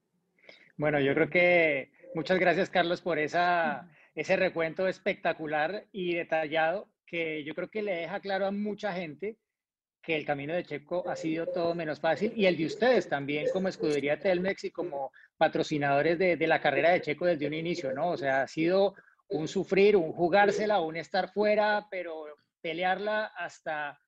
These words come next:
mantenerse allí, no bajar nunca los brazos y hasta que se llega al objetivo, ¿no? Que es un poco, eh,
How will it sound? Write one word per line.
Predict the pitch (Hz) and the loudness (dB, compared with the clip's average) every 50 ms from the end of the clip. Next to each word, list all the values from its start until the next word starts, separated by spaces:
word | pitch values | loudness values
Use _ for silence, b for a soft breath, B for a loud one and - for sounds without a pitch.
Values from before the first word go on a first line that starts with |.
| _ _ _ _ _ | _ _ _ _ _
mantenerse | - 175 185 180 170 156 170 165 160 165 170 - 220 | -8 -4 -4 -4 -4 -4 -6 -6 -4 -6 -6 -2 -2
allí, | 214 214 185 196 214 247 269 277 262 233 | -2 -2 0 -2 -4 -2 -4 -4 -6 -8
no | 190 175 165 170 170 | -10 -8 -6 -4 -2
bajar | 175 196 202 190 208 208 196 | -2 0 0 0 0 -2 -2
nunca | 202 214 202 190 - 220 214 214 214 208 190 | -4 -4 -6 -4 -2 0 0 2 2 0 0
los | 175 175 160 147 | -2 -2 -2 0
brazos | 190 190 185 185 - 262 - 175 175 | 2 2 2 2 0 -4 -8 -8 -8
y | 190 175 170 160 156 151 147 | -10 -10 -10 -10 -8 -6 -6
hasta | 147 143 139 - _ - 151 139 - | -4 -4 -6 -6 _ -4 -4 -4 -4
que | - 156 139 | -6 -10 -8
se | - 151 151 | -8 -8 -4
llega | 135 160 165 190 214 | -2 0 2 4 4
al | 220 | 2
objetivo, | 190 - 180 147 - 240 254 220 180 | 2 0 -2 -6 -6 -6 -6 -6 -6
¿no? | 185 180 | -6 -6
Que | - 160 | -8 -10
es | 139 180 | -8 -8
un | 196 175 | -6 -2
poco, | - 220 214 - 226 233 226 - B B B B B B B B _ _ - | 0 0 2 4 4 4 4 2 B B B B B B B B _ _ -10
eh, | 175 156 147 143 - - - - | -6 -4 -4 -4 -4 -6 -10 -16